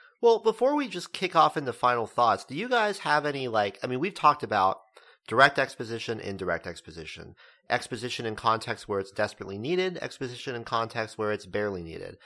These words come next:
and everything out even into the context of here's, here's movies, films, and video games that just, they have resolved they're not going to do exposition even where you really want it.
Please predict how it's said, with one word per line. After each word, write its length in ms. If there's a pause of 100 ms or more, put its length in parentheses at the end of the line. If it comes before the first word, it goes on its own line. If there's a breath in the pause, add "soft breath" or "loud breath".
(300 loud breath)
and 140
everything 380
out 260
even 180
into 300
the 240
context 680
of 360 (720)
here's, 340 (240)
here's 340
movies, 360
films, 360
and 140
video 280
games 360
that 160
just, 480 (640)
they 200
have 280
resolved 500
they're 140
not 320
going 220
to 80
do 180
exposition 680
even 300
where 140
you 180
really 280
want 260
it. 140